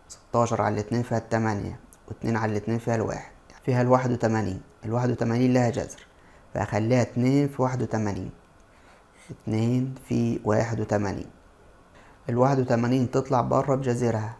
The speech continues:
بتسعة، والاتنين ملهاش جذر تنزل تحت الجذر، تبقى تسعة جذر اتنين.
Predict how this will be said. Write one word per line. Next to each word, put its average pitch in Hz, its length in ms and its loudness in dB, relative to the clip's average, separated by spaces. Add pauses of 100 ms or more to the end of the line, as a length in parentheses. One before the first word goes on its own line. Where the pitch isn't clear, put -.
بتسعة، 110 520 -2 (340)
والاتنين 117 420 -2
ملهاش 117 240 0
جذر 120 280 0
تنزل 120 500 -2
تحت - 280 -6
الجذر، - 380 -8 (180)
تبقى 110 200 -6
تسعة 113 320 0
جذر 110 320 -2
اتنين. - 340 -8